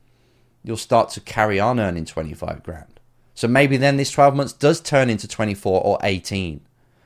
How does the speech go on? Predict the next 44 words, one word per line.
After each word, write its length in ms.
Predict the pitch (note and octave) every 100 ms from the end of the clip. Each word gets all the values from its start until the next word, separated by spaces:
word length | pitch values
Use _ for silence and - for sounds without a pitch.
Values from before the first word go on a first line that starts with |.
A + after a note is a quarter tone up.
| -
until 260 | G2 B2+
you've 160 | G#2+ G2
got 200 | A2 -
what 140 | G#2
you 100 | F#2+
need. 400 | F#2 G#2 E2+ - _ _ _ _ _ _ _ _ _
But 140 | - -
still, 480 | - B2+ A#2 - - -
you've 200 | F#2 G2
got 200 | G2+ -
to 100 | A#2
be 140 | A#2+
willing 340 | A2+ G#2 F#2 F2+
to 120 | G2+
invest 380 | F#2 F2 D#2+ -
this 140 | -
time. 360 | - E2+ D2+ - - -
If 180 | C#3 -
you 80 | F3+
start 480 | - - F3 E3 F3+
off 200 | E3 -
with 100 | A#2
the 80 |
goal 280 | G#2 D3 B2+
of 80 | A2+
a 120 | G2
hundred 240 | D3+ D#3+ -
grand 240 | D3 D3+
or 60 | A2
seventy-five, 520 | C#3+ D3 - C#3 C#3
whatever 220 | B2 C#3
you 60 | C#3+
got 100 | C#3
it 60 |
down 200 | C#3+ C#3+
to, 280 | C#3+ B2+ D3 D3 - - - _ _
for 140 | - C3+
the 100 | C#3+
twelve 360 | - D3+ C#3
months, 260 | D3 E3 -
and 160 | A#2+
that 180 | C3+ D3
is 220 | C#3+ A#2+
your 300 | B2 B2 A2+